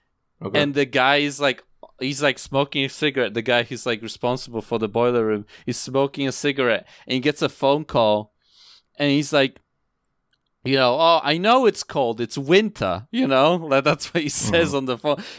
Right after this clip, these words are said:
Speaker 2: He's like, "Oh," and he, he's, like, uh, clearly answering a question. He's like, "Are you, like, burning the coal?" And it's like, you can say,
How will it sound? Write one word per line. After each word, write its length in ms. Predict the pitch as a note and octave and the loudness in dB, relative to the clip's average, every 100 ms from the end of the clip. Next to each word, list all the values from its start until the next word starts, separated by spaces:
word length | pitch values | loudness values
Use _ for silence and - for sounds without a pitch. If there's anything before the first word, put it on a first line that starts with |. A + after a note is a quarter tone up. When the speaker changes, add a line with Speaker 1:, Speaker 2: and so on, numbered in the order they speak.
| - | -4
Speaker 2:
He's 200 | D3 D3 | -2 2
like, 280 | D3+ D3 - | 0 0 0
"Oh," 160 | D#3 D#3+ | 0 0
and 180 | D3 C#3+ _ - _ - | -4 -8 _ -20 _ -8
he, 240 | D3+ D3+ | -6 -4
he's, 200 | D3+ D3 | -4 0
like, 280 | D3 C3+ - _ _ _ _ _ _ _ - | -2 -2 -12 _ _ _ _ _ _ _ -8
uh, 160 | D3+ C3+ _ | -4 -4 _
clearly 520 | - D#3+ D#3+ E3+ D#3+ - | -4 0 4 4 4 2
answering 500 | C3 C#3+ - D3 C3+ | 0 0 -2 -2 -2
a 60 | |
question. 380 | - C#3+ - C#3 | 0 -2 -2 -6
He's 120 | A#2+ | -2
like, 160 | B2+ A#2+ A#2 | -2 -2 -2
"Are 100 | C3 | -2
you, 220 | C3 B2 | 0 -2
like, 360 | A#2 A#2 G#2+ | -2 -2 -2
burning 440 | B2 B2 C3 B2 A#2 | 0 2 2 -2 -4
the 80 | A2 | -4
coal?" 480 | - C#3 A#2 G2 F2 | 0 2 2 0 -4
And 180 | G#2+ A2 | -4 -4
it's 220 | A2 - | -4 -2
like, 280 | A2 G#2 - _ _ _ _ _ _ _ - | 0 -2 -8 _ _ _ _ _ _ _ -12
you 140 | B2+ | -8
can 180 | - C3 | -2 -2
say, 640 | - - C3 C3 C3+ B2 | -2 -2 0 2 0 -4